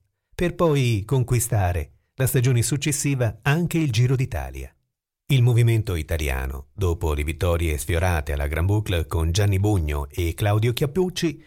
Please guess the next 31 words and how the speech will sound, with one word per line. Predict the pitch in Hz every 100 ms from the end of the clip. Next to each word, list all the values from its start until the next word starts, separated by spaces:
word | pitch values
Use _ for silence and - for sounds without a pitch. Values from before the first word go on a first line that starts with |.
| _ _
si | - 175
apprestava | 156 170 - 175 160 139
a |
scoprire | - 151 139 131 120 127 -
nel | 139 127
millenovecentonovantaquattro | 135 165 135 117 120 160 139 120 143 143 123 160 165 165 147 - _ _ -
il | 123
suo | 117 - 151
talento | 139 117 135 139
più | 139 131
grande, | 113 69 65 67 67 _ _ _ _ -
l'uomo | 110 120 135 143 143 -
che | - 175
di | 147
lì | 127
a | 98
poco | 78 69 - 78 - _ _ 117
avrebbe | 117 135 123 127 110 -
inesorabilmente | 147 143 139 135 123 123 120 151 143 127
scritto | - 139 151 151
il | 123
suo | 113 147 123
nome | 120 131 143 143
nel | 151 147 127
romanzo | 120 82 71 78 101 -
della | 135 123
storia | 120 123 117 120
del | 120
ciclismo. | - 117 90 71 71 67 - _ _ _ _ _ _ -
Marco | 113 113 120 -
Pantani, | 120 117 110 110 69 64